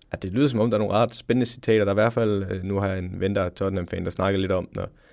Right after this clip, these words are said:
altså bare den måde, Mourinho omtaler Serge Aurier på, er jo sådan lidt den gængse, øh, fodboldfans forståelse af Serge Aurier, at han er super dygtig, men han kan lave nogle tossede ting. Og, jamen, jeg tror,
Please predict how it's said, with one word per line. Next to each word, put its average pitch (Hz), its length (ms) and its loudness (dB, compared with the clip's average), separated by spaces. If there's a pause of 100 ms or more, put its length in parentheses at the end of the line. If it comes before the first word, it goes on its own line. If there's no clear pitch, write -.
(340)
altså - 140 -8
bare 107 160 4
den 107 80 4
måde, 107 140 6
Mourinho 110 380 4
omtaler 98 460 2
Serge 92 260 -4
Aurier 95 280 2
på, 98 400 -2
er 104 60 -2
jo 90 140 -2
sådan 95 300 -4
lidt 95 240 -2
den 95 240 -2 (200)
gængse, 104 380 -2 (420)
øh, 95 260 -6
fodboldfans 95 800 0
forståelse 101 360 0
af 95 60 0
Serge 95 220 0
Aurier, 95 260 0 (580)
at 104 100 -4
han 98 80 -2
er 95 40 2
super 107 240 -4
dygtig, 110 300 -2
men 98 100 -2
han 98 80 -4
kan 107 60 -10
lave 101 100 0
nogle 98 140 -2
tossede 101 380 -4
ting. 98 240 -8 (160)
Og, 92 400 -8 (760)
jamen, 92 140 -2
jeg 98 80 2
tror, 107 380 4